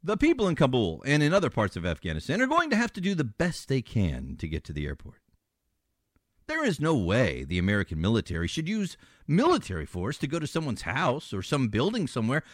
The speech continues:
to extract people. That will create a very significant problem and a very significant loss of life on both sides.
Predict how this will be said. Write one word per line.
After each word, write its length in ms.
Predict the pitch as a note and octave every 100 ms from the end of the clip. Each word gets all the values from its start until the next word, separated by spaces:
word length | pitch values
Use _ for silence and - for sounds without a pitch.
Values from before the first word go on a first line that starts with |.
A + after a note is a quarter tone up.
| -
to 140 | C#3+
extract 400 | A#2 - E3+ B3
people. 320 | A3 D#3 A#3 - _ _ _ _ _
That 180 | - D4
will 120 | A#3+
create 260 | - F3 C3+
a 60 | A2+
very 400 | A#2 C#3+ D#3+ G#2
significant 560 | G2+ G2 G2+ F#2+ F2+
problem 360 | - F2+ E2 D#2 - - -
and 100 | F3
a 80 |
very 320 | C#3+ D#3 G#3+ F3
significant 640 | - A#2 C3+ C3 - A#2+
loss 300 | G#2 A2+ -
of 100 | G2
life 300 | D#2 G2 F#2+
on 240 | F2+ F2 C#2+
both 400 | F2+ F#2+ F2+ -
sides. 720 | - C2 A1 G1+ - - -